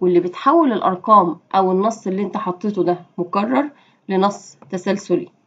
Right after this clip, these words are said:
طيب، لو أنا دلوقتي حبيت أدخل تسلسل الشهور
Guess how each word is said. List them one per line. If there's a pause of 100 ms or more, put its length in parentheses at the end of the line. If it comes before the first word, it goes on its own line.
(180)
طيب، (460)
لو
أنا
دلوقتي
حبيت
أدخل
تسلسل (160)
الشهور